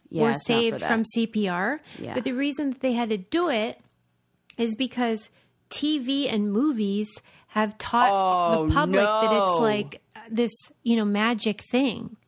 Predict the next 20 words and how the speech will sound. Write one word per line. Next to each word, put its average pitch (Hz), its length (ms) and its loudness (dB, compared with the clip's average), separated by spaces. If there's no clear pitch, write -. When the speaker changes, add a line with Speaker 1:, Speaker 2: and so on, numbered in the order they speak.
Speaker 1:
Like, 180 220 0
like, 175 400 0
you're 175 180 2
not 165 180 0
trying 156 400 0
if 147 140 -6
you 143 60 0
don't 135 200 -4
do 135 160 -2
it. - 180 -8
Speaker 2:
If 233 160 -2
you 226 100 -4
didn't 226 220 -2
do 240 180 -2
it, - 20 0
they 208 160 -2
would 202 180 -4
think 196 260 -4
you 202 260 0
were 185 320 -4